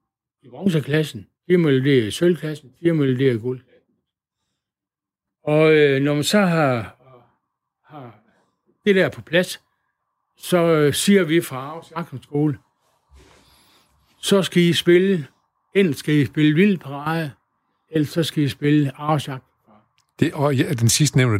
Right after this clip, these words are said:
Speaker 2: det er jeres, ligesom jeres signaturmelodi.
Speaker 1: Ja, det er vores kendingsmelodi.
Speaker 2: Ja.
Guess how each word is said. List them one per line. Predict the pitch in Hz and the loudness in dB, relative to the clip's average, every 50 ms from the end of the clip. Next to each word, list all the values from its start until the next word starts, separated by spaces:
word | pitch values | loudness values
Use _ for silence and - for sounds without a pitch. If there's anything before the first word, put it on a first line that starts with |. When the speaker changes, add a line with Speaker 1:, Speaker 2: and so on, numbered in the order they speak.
| 104 127 | 2 2
Speaker 2:
det | 135 | 2
er | 139 | 2
jeres, | 131 123 120 123 123 113 - - | 2 2 0 0 0 -2 -4 -4
ligesom | 147 123 123 | -2 0 2
jeres | 120 123 120 - | 2 2 2 2
signaturmelodi. | - 123 113 107 - 147 123 113 101 98 98 92 101 107 123 - - _ _ - | 2 2 2 0 0 -2 -2 0 0 -2 -2 -2 -2 -4 -4 -6 -12 _ _ -6
Speaker 1:
Ja, | 139 127 131 131 | -4 -4 -4 -4
det | 110 - 180 175 | -4 -2 0 0
er | 170 | 0
vores | 156 170 170 160 - - | 0 -2 -4 -4 -6 -4
kendingsmelodi. | - 170 180 175 143 - - 131 113 107 107 113 - | -2 -2 -2 -2 -4 -8 -12 -18 -20 -18 -18 -8 -2
Speaker 2:
Ja. | - 127 120 107 | 0 0 0 0